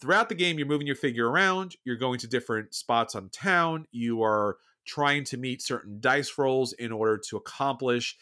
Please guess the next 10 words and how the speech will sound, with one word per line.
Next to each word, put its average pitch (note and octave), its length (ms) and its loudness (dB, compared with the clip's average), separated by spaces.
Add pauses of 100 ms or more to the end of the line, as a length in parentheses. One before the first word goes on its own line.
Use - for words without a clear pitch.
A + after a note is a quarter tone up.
(180)
the A2 60 -10
certain - 320 -4
challenges C#3+ 600 -2
that C3 160 0
occur. B2+ 540 0 (420)
And C3 240 0
you're C3 120 -2
dealing C3+ 340 -2
with A2+ 220 -4
Biff. - 340 -4